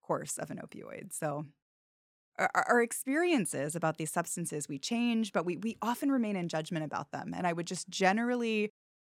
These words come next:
recommend, I, I forget, frankly, that people experience stigma. I had a patient recently say she stopped seeing her therapist because she's been doing really well, um, with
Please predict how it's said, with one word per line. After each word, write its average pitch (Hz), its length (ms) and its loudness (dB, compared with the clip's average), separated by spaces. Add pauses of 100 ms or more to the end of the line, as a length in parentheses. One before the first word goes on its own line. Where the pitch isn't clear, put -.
(100)
recommend, 175 840 2 (280)
I, - 140 8
I 269 120 8
forget, 220 400 4
frankly, 147 380 -4
that - 140 -6
people 147 420 -2
experience 160 560 -2
stigma. 160 300 -2
I 156 120 0
had 165 160 2
a 151 60 -2
patient 170 380 -2
recently 165 360 -4
say 160 220 -2
she 160 160 -6
stopped - 300 4
seeing 165 180 -2
her - 80 -4
therapist 220 640 -2
because 180 240 -2
she's 196 160 -4
been 214 160 4
doing 226 360 2
really 175 260 0
well, 160 500 0
um, 156 480 0
with 156 320 -2